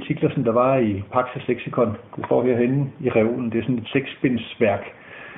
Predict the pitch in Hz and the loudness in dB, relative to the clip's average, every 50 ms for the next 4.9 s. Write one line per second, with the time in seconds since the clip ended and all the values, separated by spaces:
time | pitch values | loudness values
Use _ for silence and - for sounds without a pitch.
0 | - - - - 127 113 110 110 107 104 104 101 - - - 107 101 98 98 98 | -20 -12 -2 0 2 2 4 2 2 2 0 -2 -6 -4 0 0 2 2 0 -4
1 | - - - - - - - - 120 120 117 - 127 120 113 - 117 113 - - | -8 -14 -18 -18 -16 -10 0 2 2 2 2 2 0 0 2 0 -2 -2 -2 -6
2 | 120 - - 143 - - 117 117 123 123 113 107 95 - 120 117 110 110 - - | -8 -4 -4 -6 -4 -2 0 0 0 0 0 -2 -2 -4 -2 -4 -4 -4 -8 -16
3 | - - - - 101 117 127 - - 139 131 135 135 120 - 165 156 139 147 147 | -18 -12 -8 -4 -2 -2 -2 -2 0 0 0 0 0 0 0 0 2 2 0 0
4 | 139 143 123 127 139 135 139 135 - 131 104 139 147 170 170 147 120 120 | 2 2 2 2 2 0 -2 -2 -4 -2 2 4 4 4 4 2 2 0